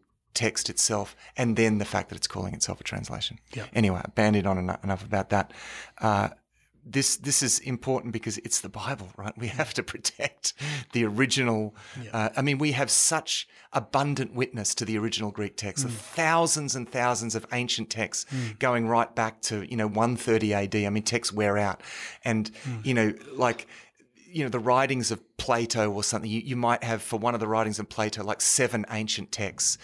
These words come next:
Speaker 2: Mm.
Speaker 1: and they say, "Well, that's enough, uh, to testify, because if those texts agree, then it's enough to testify, uh, to the original." We have thousands, thousands of the New
Speaker 2: Mm.
Speaker 1: Testament. You, we, we, we can, uh, we can reconstruct that without any problem. There's no,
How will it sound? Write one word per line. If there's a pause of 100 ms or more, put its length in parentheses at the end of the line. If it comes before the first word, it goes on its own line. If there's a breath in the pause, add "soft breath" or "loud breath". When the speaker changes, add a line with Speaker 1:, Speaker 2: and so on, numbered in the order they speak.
Speaker 2:
Mm.
Speaker 1:
and
they
say,
"Well,
that's
enough, (300 loud breath)
uh,
to
testify,
because
if
those
texts
agree,
then
it's
enough
to
testify, (440 loud breath)
uh,
to
the
original." (140 soft breath)
We
have
thousands,
thousands
of
the
New
Speaker 2:
Mm.
Speaker 1:
Testament. (360 loud breath)
You,
we,
we,
we
can, (360 loud breath)
uh,
we
can
reconstruct
that
without
any
problem.
There's
no,